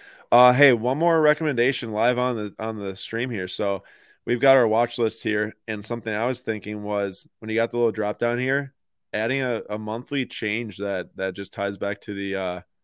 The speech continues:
la-, or whatever you, you know, card ladder, whatever you guys wanna tie it back to, card ladder value, last sold, whatever it is, monthly change would be pretty cool in the watch list.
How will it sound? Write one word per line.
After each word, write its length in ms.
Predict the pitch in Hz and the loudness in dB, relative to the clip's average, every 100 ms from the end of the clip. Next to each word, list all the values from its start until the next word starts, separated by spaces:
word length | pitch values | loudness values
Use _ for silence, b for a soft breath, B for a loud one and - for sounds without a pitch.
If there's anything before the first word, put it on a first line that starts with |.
| _ _ - | _ _ -8
la-, 220 | 104 104 - | -4 -4 -4
or 140 | 101 | -4
whatever 300 | 104 110 107 | 0 0 0
you, 180 | 107 101 104 | 0 -2 -6
you 120 | 101 | -8
know, 140 | 92 | -8
card 220 | - 110 | -4 -2
ladder, 200 | 107 101 | 0 -2
whatever 300 | 101 104 104 104 | -2 -4 -2 -2
you 100 | 101 | -4
guys 120 | 98 | -6
wanna 200 | 101 98 | -8 -8
tie 160 | 107 98 | -6 -6
it 40 | |
back 180 | 92 92 | -4 -6
to, 100 | 92 | -8
card 220 | - 113 | -2 2
ladder 120 | 110 107 | 2 2
value, 280 | 107 104 95 | 0 -2 -4
last 260 | 98 101 - | -4 -4 -4
sold, 160 | 101 | -4
whatever 280 | 101 104 104 | -2 -2 -2
it 80 | 98 | -4
is, 160 | 98 95 | -4 -6
monthly 260 | 95 107 | -6 -6
change 240 | 95 101 98 | -6 -8 -8
would 60 | |
be 100 | 95 | -10
pretty 160 | 101 101 | -10 -10
cool 140 | - | -8
in 60 | 104 | -8
the 60 | 90 | -2
watch 300 | 95 95 113 | -2 0 2
list. 220 | 117 | 0